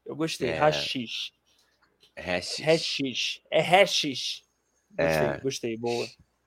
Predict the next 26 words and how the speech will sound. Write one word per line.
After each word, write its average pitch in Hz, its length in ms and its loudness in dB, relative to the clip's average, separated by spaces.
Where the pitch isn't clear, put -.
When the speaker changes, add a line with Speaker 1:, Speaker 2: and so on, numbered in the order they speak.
Speaker 2:
Chama 156 520 8
sap-, - 680 8
sapsexualidade 135 1400 4
ou 110 100 8
atração 117 480 2
por 117 200 -10
pessoas 117 440 -2
inteligentes. 101 680 -8
Não 175 100 -8
tem 240 220 2
o, 170 220 4
é, 101 160 4
de-, 110 240 2
demissexual 120 720 0
também, 110 320 -4
não 92 100 -8
tem 117 220 -4
isso? - 180 -8
A - 60 -6
Speaker 1:
Tem. - 100 2
Speaker 2:
parada 95 220 2
que - 60 -10
a 82 40 -2
pessoa 95 300 -2
só - 140 -4
consegue 98 800 4